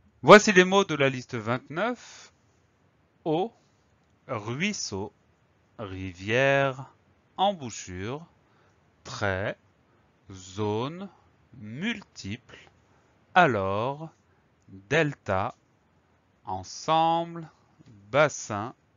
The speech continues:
fluvial. On va s'attaquer à la deuxième moitié des mots, c'est logique et c'est prévu. Voici ces mots qui s'affichent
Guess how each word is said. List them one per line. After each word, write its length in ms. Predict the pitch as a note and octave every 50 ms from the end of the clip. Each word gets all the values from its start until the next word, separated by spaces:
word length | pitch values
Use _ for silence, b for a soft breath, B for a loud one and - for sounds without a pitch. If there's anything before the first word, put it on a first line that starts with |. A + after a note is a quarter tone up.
| _ _ _ _ _ _ _ _ _ _ _ _ _ -
fluvial. 760 | - - - - D#3+ F3 E3+ D3 C3+ A2+ G#2 F2+ E2+ E2 D#2+ D#2+ E2 E2 - _ _ _ _ _ _ _ _ _ _ _ _ _ _ _ _ _ _ _ _ _ _ _ _ _ _ _ _ _ _ _ _ _ _ _ _ _ _ _ _ _ _ _ _ _ _
On 80 | C#3+ C3+
va 120 | C3 C3+
s'attaquer 440 | C#3 - D#3 C#3+ - C#3+ C3+ - C#3+
à 40 | C3+
la 120 | B2 A#2+
deuxième 300 | A#2 A#2+ B2 B2 C3 B2+
moitié 320 | A#2+ A2+ A2 G#2+ - - G2
des 140 | F2+ G2+ G#2
mots, 320 | A#2 C#3 D#3+ F3 F#3 - _ _
c'est 260 | - - - - A2+
logique 400 | G2+ G2 F#2+ F2+ F#2 F#2 F2 -
et 40 | F#2+
c'est 200 | E2+ - - F2+
prévu. 460 | _ - - A2+ A2 A2 B2+ D3+ F3+ - _ _ _ _ _ _ _ _ _ _ _ _ _ _ _ _ _
Voici 520 | A#2 A#2 A#2 A#2 A2+ A2 - - - B2
ces 200 | A2 - - A2
mots 360 | G2+ G2 F#2+ G2 F#2+ F2+ F2 - _
qui 200 | - - F3 E3+
s'affichent 1400 | - - G#2+ F#2 E2+ - - - - - D3 E3+ F3+ F#3 F#3+ F#3+ F#3+ F#3+ F#3+ F#3+ F#3+ F#3 - - - - - -